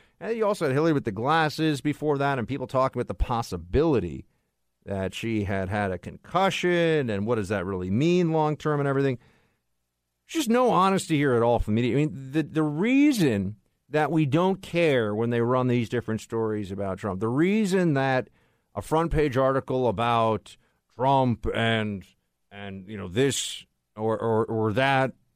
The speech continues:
dalliance, real or alleged or whatever it may be, with Trump in his past. You know, I've seen this thing with the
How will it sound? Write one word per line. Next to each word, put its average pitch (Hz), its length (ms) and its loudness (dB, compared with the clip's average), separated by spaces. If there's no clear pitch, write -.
dalliance, 135 760 2
real 147 460 2
or 120 260 4
alleged 131 720 0
or 104 380 -4
whatever 139 500 2
it 117 60 2
may 117 180 2
be, 110 380 0
with 95 180 -6
Trump 131 300 -4
in 101 100 0
his 92 100 -4
past. 127 540 -2
You 82 100 -18
know, 87 200 -10
I've 92 140 -8
seen 120 240 -2
this 104 140 -2
thing 113 220 -2
with 98 140 -6
the 85 200 -18